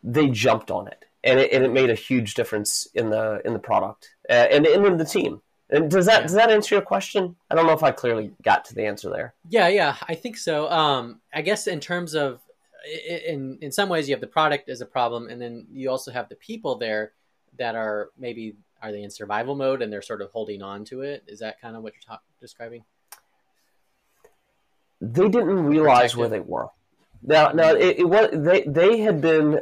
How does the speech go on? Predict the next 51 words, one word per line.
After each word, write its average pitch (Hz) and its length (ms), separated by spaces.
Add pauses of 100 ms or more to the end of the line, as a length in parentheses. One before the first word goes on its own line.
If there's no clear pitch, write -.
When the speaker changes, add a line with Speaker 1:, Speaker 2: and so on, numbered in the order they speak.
Speaker 1:
they 151 300
had 147 220
been 135 420
in 131 100
a 117 40
bubble. 98 480 (360)
Like, 135 240
th-, 170 160
this 208 160
was 262 140
a 254 60
company 220 420
that 143 220
did 151 100
not 190 220
talk 175 300
about 151 340 (420)
the 143 60
status 170 460
of 135 80
the 135 80
company - 440 (140)
with 139 180
its 151 140
employees. 131 880
Like, 127 100
this 175 160
was 175 160
a 170 40
big 160 200
change 165 300
Speaker 2:
Mm. - 20
Speaker 1:
that 160 100
I 156 60
made, 170 240
is 107 160
that 127 140
everybody, 151 720 (400)
uh, 123 320
I 180 120
would 226 120
take 180 260
anybody 202 380
who 196 140
wanted 156 440
through 143 280
the 139 60
books 131 360
whenever 127 320
they 120 100
wanted. 101 300